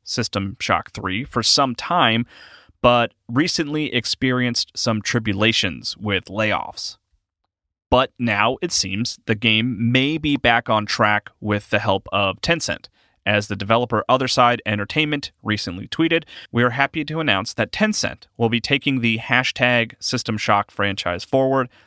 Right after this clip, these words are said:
As a smaller indie studio, it had been challenging for us to carry the project on our own. We believe Tencent's deep capabilities and expertise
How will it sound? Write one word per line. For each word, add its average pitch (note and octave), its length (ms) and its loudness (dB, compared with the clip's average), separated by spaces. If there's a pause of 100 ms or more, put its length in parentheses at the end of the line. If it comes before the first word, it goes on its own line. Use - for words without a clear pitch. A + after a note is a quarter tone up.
(200)
As C#3 160 4
a C#3+ 100 2
smaller D3+ 580 0
indie C#3 300 -2
studio, C3 540 -2 (100)
it A#2 180 -2
had A#2 300 -2
been A2 240 0
challenging C3 680 -2
for G#2+ 160 0
us G2 100 0
to G#2 120 -10
carry G#2 220 0
the G2 80 -4
project G2 420 -2
on G2 100 -2
our G2+ 160 0
own. C3+ 240 2 (300)
We C3+ 80 2
believe F#3+ 300 -2
Tencent's D3 500 -2
deep C#3 320 -2 (140)
capabilities C#3 720 0
and A#2 260 -2
expertise B2+ 680 -2